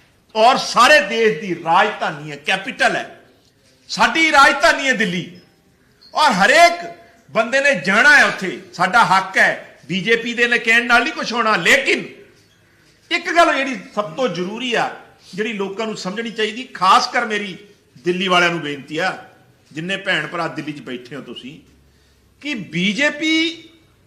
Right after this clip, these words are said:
ਤੁਹਾਡੇ ਪ੍ਰਤੀ ਰਾਏ ਕੀ ਰੱਖਦੀ ਹੈ, ਨਫ਼ਰਤ ਕਿੰਨੀ ਰੱਖਦੀ ਹੈ। ਪੰਜਾਬੀਆਂ ਦੇ ਪ੍ਰਤੀ ਜੋ ਮਾਨਸਿਕਤਾ ਹੈ ਭਾਜਪਾ ਦੀ,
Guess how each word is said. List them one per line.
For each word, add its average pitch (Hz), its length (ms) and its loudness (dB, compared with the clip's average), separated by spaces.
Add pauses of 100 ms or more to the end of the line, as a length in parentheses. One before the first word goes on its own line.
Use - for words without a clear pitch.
(260)
ਤੁਹਾਡੇ 247 400 2
ਪ੍ਰਤੀ 294 400 -2
ਰਾਏ 240 420 6
ਕੀ 311 160 -4
ਰੱਖਦੀ 208 460 -2
ਹੈ, 185 60 0
ਨਫ਼ਰਤ 233 560 0
ਕਿੰਨੀ 302 220 -4
ਰੱਖਦੀ 180 420 0
ਹੈ। 127 160 -12 (720)
ਪੰਜਾਬੀਆਂ 233 560 2
ਦੇ 320 100 -2
ਪ੍ਰਤੀ 294 360 -6
ਜੋ 311 240 -4
ਮਾਨਸਿਕਤਾ 254 880 0
ਹੈ 196 260 4 (760)
ਭਾਜਪਾ 185 480 4
ਦੀ, 240 220 -4